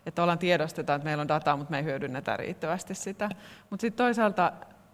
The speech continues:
mä oon jotenkin kokenut tai ollut huomaavinani, että semmonen muutaman vuoden, ää, aikana semmonen muutos on tapahtunut tässä, ja mä näen, että G D P R on siinä, niinku, keskeinen,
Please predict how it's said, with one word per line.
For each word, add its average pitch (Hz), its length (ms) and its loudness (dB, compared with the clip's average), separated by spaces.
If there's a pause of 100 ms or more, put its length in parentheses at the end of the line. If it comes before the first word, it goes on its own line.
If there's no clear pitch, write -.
(180)
mä 185 100 -2
oon 202 100 2
jotenkin 180 260 -4
kokenut 180 460 0
tai 160 140 0
ollut 160 240 -4
huomaavinani, 156 640 0
että 151 160 -4
semmonen 156 380 -2 (340)
muutaman 185 380 0
vuoden, 147 480 0 (160)
ää, 151 360 -2 (320)
aikana 170 360 0
semmonen 160 180 -4
muutos 175 380 -4
on 139 80 -6
tapahtunut 147 580 -6
tässä, 160 280 -2
ja 147 60 0
mä 147 240 0
näen, 151 200 -2
että 156 180 -8
G 143 60 -8
D 160 260 2
P 151 60 -6 (220)
R 135 60 0
on 139 140 -2
siinä, 147 260 -4
niinku, 143 200 -6
keskeinen, 147 800 -2